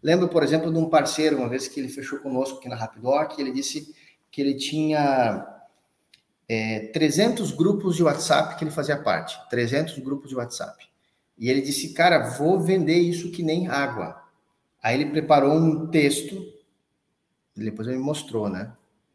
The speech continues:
É, preparou um texto todo em caixa alta, né? Assim, não muito vendedor, para não dizer outros, vamos usar outros términos.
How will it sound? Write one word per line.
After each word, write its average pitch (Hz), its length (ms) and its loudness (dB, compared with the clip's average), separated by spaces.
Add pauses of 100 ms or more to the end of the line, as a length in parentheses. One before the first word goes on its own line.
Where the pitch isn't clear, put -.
É, 82 220 -16 (300)
preparou 120 340 -2
um 135 80 -6
texto 143 280 0
todo 170 140 0
em 196 100 2
caixa 147 360 2
alta, 104 500 -2 (580)
né? 98 240 -12 (640)
Assim, 101 720 -4 (400)
não 185 560 6
muito 156 300 0
vendedor, 123 580 0
para 110 160 -6
não 110 160 -2
dizer 110 300 -2
outros, 117 400 -2
vamos 110 180 -4
usar 110 80 -2
outros 107 220 -6
términos. 135 560 -4